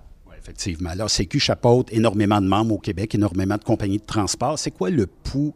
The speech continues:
actuellement de vos membres face au stratagème Chauffeur Inc que vous représentez ?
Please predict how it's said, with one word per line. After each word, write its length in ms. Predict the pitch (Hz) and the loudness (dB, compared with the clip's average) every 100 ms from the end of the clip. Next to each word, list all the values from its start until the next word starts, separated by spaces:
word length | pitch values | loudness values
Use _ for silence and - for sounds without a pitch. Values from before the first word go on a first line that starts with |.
| - | -8
actuellement 640 | - - 110 95 98 117 | -10 -4 -2 0 2 0
de 80 | 104 | -2
vos 180 | 98 90 | -2 -2
membres 400 | 90 104 113 113 - - | 0 2 2 0 -8 -20
face 560 | - - 113 123 - - | -12 -4 0 0 -2 -4
au 120 | - | -4
stratagème 600 | - - 101 107 90 110 | -6 -4 -4 -4 0 0
Chauffeur 500 | 107 - 104 113 101 90 107 | 0 -2 -2 0 -2 -2 -2
Inc 280 | 104 107 | -2 -2
que 100 | - | -4
vous 140 | 90 98 | -8 -4
représentez ? 720 | 101 - 101 101 85 101 95 | -4 -4 -2 -2 -4 -8 -14